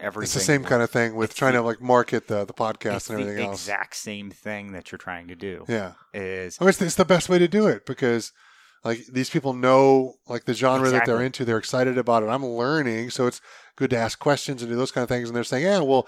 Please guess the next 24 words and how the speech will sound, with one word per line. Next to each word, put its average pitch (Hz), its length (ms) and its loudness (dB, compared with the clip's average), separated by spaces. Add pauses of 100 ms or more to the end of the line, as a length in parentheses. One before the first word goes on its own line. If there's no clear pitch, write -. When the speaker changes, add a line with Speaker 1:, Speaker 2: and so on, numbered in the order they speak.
(300)
Speaker 2:
based 165 240 6
on 143 100 6
you 139 120 2
like 131 220 4
this, 135 200 6
this, 139 220 2
and 117 80 -6
this, 143 200 4
you 151 60 -4
should 135 140 -6
try 117 200 0
that 143 300 6
'cause 113 100 -6
it's 104 100 -12
very 107 180 -4
similar," 151 400 -2
or - 20 -8
Speaker 1:
Bingo. 104 160 -6
Speaker 2:
whatever, 139 260 -4
yeah. 143 280 -8 (240)
Speaker 1:
And 113 160 -2
I 104 120 0
know, 120 560 2
and 101 360 -4